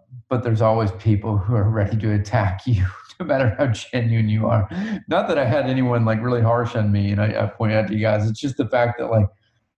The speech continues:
gosh, like, th-, it's not about winning, but it's more just saying, like, Hey, listen,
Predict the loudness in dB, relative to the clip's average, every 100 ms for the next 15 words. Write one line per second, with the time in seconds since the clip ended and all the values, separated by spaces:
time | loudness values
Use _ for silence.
0 | -4 0 0 0 0 0 0 -6 _ _
1 | _ _ -8 -2 0 0 -2 0 0 0
2 | 0 2 2 2 0 0 -2 -2 0 2
3 | 0 0 -2 -2 -2 0 -2 -4 -4 -2
4 | 2 2 2 0 -2